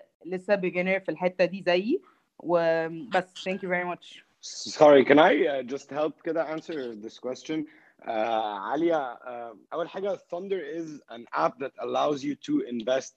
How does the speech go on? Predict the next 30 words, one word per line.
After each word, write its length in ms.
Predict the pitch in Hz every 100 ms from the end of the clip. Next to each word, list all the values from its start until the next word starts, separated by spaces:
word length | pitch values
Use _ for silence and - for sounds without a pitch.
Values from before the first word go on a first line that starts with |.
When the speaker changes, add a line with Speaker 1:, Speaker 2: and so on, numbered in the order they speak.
| -
Speaker 2:
in 300 | 131 131 127 -
Azimuth's, 960 | 123 127 120 120 135 135 _ - - - -
uh, 60 |
uh, 20 |
uh, 840 | 101 95 95 95 - 95 92 101 101
mutual 400 | 120 143 165 139
fund 360 | - 170 311 - - _ -
while 360 | 127 147 165
also 460 | 139 151 156 175 135
investing 640 | 123 120 139 - 156 147
in, 400 | 131 139 131 120 -
uh, 60 |
uh, 680 | 107 104 104 104 101 101 98 95 127
different 400 | - 160 147 -
companies 500 | 143 143 151 143 113
on 240 | 107 127
the 60 | 117
stock 280 | - 113 123
exchange. 640 | - - 107 92 78 - _ - - -
Uh, 420 | 117 113 110 110 107
I'll 220 | 123 110
probably 260 | 156 175 170
leave 320 | 143 165 151
يعني 320 | 147 151 165
بس 260 | 135 139 170
لأحمد 1120 | 143 113 107 107 101 - 131 139 160 139 104
إن 160 | 117 113
هو 140 | 131
يجاوب 360 | 127 123 139 120
على، 420 | 127 139 143